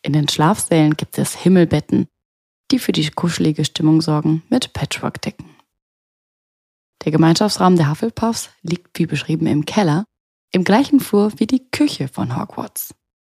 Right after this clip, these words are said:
Um ihn zu betreten, klopft man auf ein bestimmtes Fass im Rhythmus von Helga Hufflepuff.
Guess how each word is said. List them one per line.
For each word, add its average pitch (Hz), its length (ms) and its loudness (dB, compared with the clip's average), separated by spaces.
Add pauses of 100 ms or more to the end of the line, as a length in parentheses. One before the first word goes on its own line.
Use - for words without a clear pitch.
(840)
Um 165 140 4
ihn 165 140 2
zu 175 80 -8
betreten, 240 640 -2
klopft - 420 -2
man 180 260 -2
auf - 200 -6
ein 147 160 -2
bestimmtes 160 560 -4
Fass - 300 -8
im 151 160 -2
Rhythmus 175 420 -4
von 151 320 -4 (160)
Helga 175 540 -6 (140)
Hufflepuff. - 840 -8